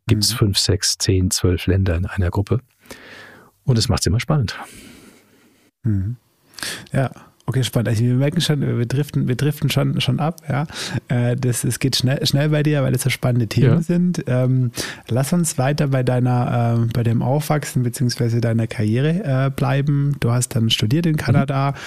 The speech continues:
Speaker 2: äh, du hast dort, ähm, noch, noch an der Uni gearbeitet, hab ich das, hab ich das grad richtig,
Speaker 1: Ge-,
Speaker 2: richtig
Speaker 1: genau,
Speaker 2: verstanden?
Speaker 1: während meiner Ma-, Master- und meiner Doktorarbeit <clears throat> hab ich
Speaker 2: Ja.
Speaker 1: als, äh, T A, Teaching Assistant gearbeitet und
Speaker 2: Ja.
Speaker 1: wir hatten extreme
Speaker 2: Ja.
Speaker 1: Freiheiten und Verantwortung.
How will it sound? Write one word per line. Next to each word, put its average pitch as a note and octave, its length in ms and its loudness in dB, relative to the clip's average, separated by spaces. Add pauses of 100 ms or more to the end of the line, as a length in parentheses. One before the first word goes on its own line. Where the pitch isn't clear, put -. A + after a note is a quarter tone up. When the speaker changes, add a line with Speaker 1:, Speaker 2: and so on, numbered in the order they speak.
(220)
Speaker 2:
äh, A2+ 220 0
du A#2+ 120 2
hast B2+ 240 0
dort, A#2+ 360 -2
ähm, A2+ 340 0 (800)
noch, - 460 -2
noch A#2+ 180 0
an B2 60 2
der C#3+ 80 0
Uni D#3 100 2
gearbeitet, D#3+ 420 0
hab D3+ 80 2
ich C#3+ 60 0
das, C#3 160 -2 (160)
hab - 80 -2
ich C#3 120 2
das C3 100 -2
grad C3+ 160 -2
richtig, D3 160 2
Speaker 1:
Ge-, D3 80 2
Speaker 2:
richtig D3 260 -2
Speaker 1:
genau, A#2+ 220 4
Speaker 2:
verstanden? - 60 2
Speaker 1:
während A#2+ 180 4
meiner A2+ 180 0
Ma-, G#2 220 0
Master- B2+ 480 0
und A#2 60 0
meiner G#2+ 180 -2
Doktorarbeit - 840 -4 (140)
<clears throat> A#2 400 2
hab F#2+ 200 -2
ich G#2 200 -4 (100)
Speaker 2:
Ja. A#2+ 60 2
Speaker 1:
als, F#2+ 320 0 (640)
äh, F2+ 200 0
T C#3+ 240 0
A, F#2 180 2
Teaching C3+ 360 0
Assistant - 640 -2
gearbeitet A2 680 0
und - 100 2
Speaker 2:
Ja. A2+ 160 0
Speaker 1:
wir G#2+ 120 2
hatten C#3 320 0 (120)
extreme B2 720 0
Speaker 2:
Ja. G#2 80 2
Speaker 1:
Freiheiten F#2+ 520 0
und F2+ 100 -2
Verantwortung. A2+ 600 -2